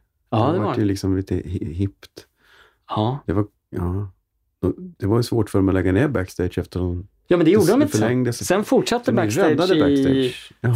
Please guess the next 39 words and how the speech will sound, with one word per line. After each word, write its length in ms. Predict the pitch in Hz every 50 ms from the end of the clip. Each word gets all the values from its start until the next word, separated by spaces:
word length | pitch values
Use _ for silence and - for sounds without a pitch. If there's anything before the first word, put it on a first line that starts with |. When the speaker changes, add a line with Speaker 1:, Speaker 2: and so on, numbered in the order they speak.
| 131
Speaker 1:
fem 300 | 180 170 165 160 151 143
år 100 | 143 135
till 300 | 131 - 180 233 254 240
eller 120 | 165 123 107
något 120 | 110 113
sånt. 340 | - - - 120 - - _ _ _ _ _ _ _ _ _
Speaker 2:
De 120 | - 95 87
kom 140 | - 92 87
på 140 | 92 87
att 120 | 85 85 -
det 60 | 85
här 420 | 90 113 147 165 147 113 104 - _ _ _ -
Speaker 1:
Ja. 380 | - 151 214 269 285 202 - _ _ _ _ _ _ -
Nej, 320 | - 165 180 190 185 165 147
så, 260 | 147 - - 185 -
så 200 | 156 - - 180
det, 460 | 160 156 175 202 226 226 220 214 185 - - - _ _ _ -
Speaker 2:
Mm. 360 | - 165 175 165 151 120 92 -
Speaker 1:
eh, 200 | 147 147 143 135
den 280 | 143 160 175 196 208
föreställningen 640 | - - 220 180 165 - - 196 196 190 165 147 151
räddade 320 | 147 143 131 127 120 120
Backstage. 540 | 135 170 165 - - - - - - - - _ _ _ - - 120 135 - - -
Speaker 2:
Mhm. 180 | 113 147 190
Speaker 1:
Och 80 | 156 147
det 100 | 151 156
var 160 | 151 170 170
väl 140 | 175 185 185
också 260 | 160 - - - 143
första 360 | 143 - 175 147 - - 156
gången 220 | 139 131 127 123 123
det 60 | 127
verkligen... 440 | 135 131 113 - - 117 113 113 - _ _ _ _ _ _ -
Backstage 520 | 131 143 143 147 - - 165 147 - -
var 100 | 151 135
ju 80 | 127 123
för 140 | 120 - 127
att 160 | 120 120 -
hi-, 100 | -